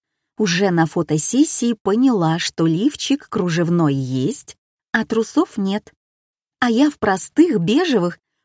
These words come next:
подо всё и сразу. Пыталась натянуть пиджак, чтобы прикрыть трусы.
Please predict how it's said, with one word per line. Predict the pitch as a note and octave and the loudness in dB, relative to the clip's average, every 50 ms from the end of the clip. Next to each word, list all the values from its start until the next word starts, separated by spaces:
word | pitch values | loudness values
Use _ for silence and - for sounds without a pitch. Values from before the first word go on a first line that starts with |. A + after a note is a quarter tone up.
| _ | _
подо | - B3+ G#3 G#3+ G#3 | 2 4 4 4 2
всё | G#3 - - C4+ D4+ | 2 0 0 2 4
и | F4+ D#4 | 4 2
сразу. | - - G3+ G#3+ G3+ G3+ G3 F#3+ G3+ F#3+ _ _ _ _ _ _ _ _ _ | 2 2 2 2 2 2 0 -2 -6 -6 _ _ _ _ _ _ _ _ _
Пыталась | - G3+ - - - - E3 F#3 E3+ - | -2 -2 0 2 0 0 0 -2 -2 -4
натянуть | F#3+ G3+ G3+ - G3+ G3 G#3 G#3 - - | -4 -4 -2 -2 -2 -2 -2 -4 -6 -6
пиджак, | - A#3+ A#3+ A3 A3+ A3+ D4 D#4+ D4 - | -6 -4 -2 -2 0 0 0 0 0 -2
чтобы | - - - F#3 E3 F3+ | -6 -6 -4 -2 -2 -2
прикрыть | D#3+ - G#3+ A3 G#3+ - G#3 G3+ F#3+ E3 - - | -2 0 0 0 0 0 -2 -2 -2 -4 -8 -10
трусы. | - - C4 C4+ C#4+ - - - D3+ D3 | -6 -4 -2 -2 -2 -2 -4 -4 -6 -8